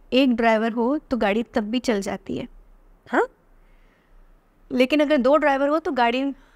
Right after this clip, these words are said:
में द-, you know, सेकंड सीट पे आप चेंज कर सकते हैं, थोड़ी देर आप ईज ले सकते हैं।" उस गाड़ी में बच्चे भी पीछे बैठे होते हैं, वो महज पैसेंजर्स होते हैं, वो हर चीज़ विटनेस कर रहे होते हैं।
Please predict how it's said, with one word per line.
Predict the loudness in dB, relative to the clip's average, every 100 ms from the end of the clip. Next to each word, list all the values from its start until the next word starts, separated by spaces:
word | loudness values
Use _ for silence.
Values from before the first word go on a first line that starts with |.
| _ -14 -4
में | 0 0 0 -2 -2
द-, |
you | 0 -2 -2
know, | -4 -2 -2
सेकंड | -2 -2 -2
सीट | -2
पे | 0
आप | 0 0 0
चेंज | 0 0
कर | -2
सकते | -4 -6 -4
हैं, | -2
थोड़ी | -2 -2 0
देर | 0
आप | 0
ईज | -2 -2
ले | -2 -4
सकते | -8 -14 -14
हैं।" | -16 _ _ -20 _ _ _ _ _ _
उस | 0 4
गाड़ी | 4 4 4
में | 4 4
बच्चे | 0 -2
भी | -4
पीछे | -4 -4 -2
बैठे | -2 -4
होते | -4
हैं, | -4
वो | -4 -2
महज | 0 0 -2
पैसेंजर्स | -6 -4 -4 -4 -6
होते | -8 -12
हैं, | -16 _ _ _ _ _ _ _ _ _ _ 0
वो | 2
हर | 4 2
चीज़ | 2 0
विटनेस | 0 -4
कर | -4 -6
रहे |
होते | -6 -10
हैं। | -14